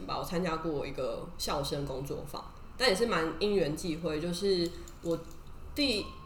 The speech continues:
一个工作的地点是一个 coworking space，然后那 coworking space 叫做妈滴，就是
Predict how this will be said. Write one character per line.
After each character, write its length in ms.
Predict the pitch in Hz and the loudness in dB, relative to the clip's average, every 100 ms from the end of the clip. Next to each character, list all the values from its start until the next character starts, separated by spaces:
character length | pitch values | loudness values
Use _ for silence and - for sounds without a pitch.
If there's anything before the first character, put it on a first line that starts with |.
| - | -4
一 140 | 214 196 - | 0 0 0
个 480 | 196 180 165 151 - - - - | 4 6 6 2 -2 -6 -8 -2
工 200 | 196 202 | 4 4
作 200 | 208 196 | 6 4
的 200 | 156 135 - - | 4 0 -6 -6
地 160 | - 175 | -2 -2
点 260 | 147 143 151 | -2 -4 -4
是 180 | 190 | 0
一 200 | 185 165 | 2 2
个 120 | 156 156 | 0 -2
coworking 460 | 170 151 156 160 | -2 -2 0 -2
space， 420 | 151 160 143 - | -2 -4 -4 -4
然 80 | 160 | 0
后 60 | 175 | 2
那 100 | 196 | 2
coworking 440 | 196 160 170 170 | 2 2 2 0
space 300 | 170 160 143 | -2 -2 -2
叫 120 | 147 | -4
做 380 | 147 147 135 - 170 | -2 -2 -2 -4 -2
妈 260 | 160 151 | -2 -2
滴， 400 | 147 151 143 139 - - | -4 -4 -4 -6 -8 -6
就 140 | 175 | -4
是 240 | 170 156 | -2 -2